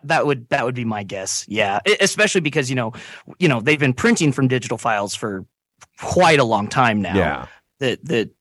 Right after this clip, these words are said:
Speaker 1: everything, you know, for, for a lot of cases, you know, it's all a lot done, you know, on paper. It still becomes digitized, or it's, you know, scanned in or whatever. But, you know, Stan Lee said it best, "Comic books are like boobs,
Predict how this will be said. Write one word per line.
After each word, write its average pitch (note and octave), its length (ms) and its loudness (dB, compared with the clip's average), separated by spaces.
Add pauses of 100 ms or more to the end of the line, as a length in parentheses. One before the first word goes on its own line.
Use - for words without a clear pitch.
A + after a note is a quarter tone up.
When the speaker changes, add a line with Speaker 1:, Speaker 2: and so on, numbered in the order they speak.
(240)
Speaker 1:
everything, D#3+ 400 2
you E3+ 60 2
know, A2+ 160 -2
for, G3+ 240 -2
for C#4 140 -2
a B3 80 2
lot D3 180 4
of - 220 -6
cases, B2+ 400 -4
you C3+ 80 -2
know, A2 120 -2
it's - 320 -10 (220)
all B2+ 300 4 (720)
a C3+ 80 2
lot C3+ 280 2 (120)
done, A#2+ 480 2
you C3 80 -2
know, A2 100 0
on A2 140 -2
paper. C#3+ 400 0
It G#2+ 100 -6
still A2+ 400 -2 (160)
becomes A2 320 -4
digitized, A2+ 420 0
or D#3+ 220 6
it's, C3+ 220 -2 (360)
you - 80 -2
know, G2+ 240 0 (280)
scanned G#2+ 340 -2
in G2 180 -4
or F#2 140 -2 (120)
whatever. F#2 380 -2 (880)
But, A3+ 380 0
you G#3 80 4
know, E3 260 2 (140)
Stan G#3+ 320 2
Lee A3+ 100 4
said G3 180 2
it F3 120 2
best, G3 380 2 (440)
"Comic F#3+ 340 2
books F#3+ 220 0
are F3 80 2
like E3+ 240 2
boobs, E3 560 0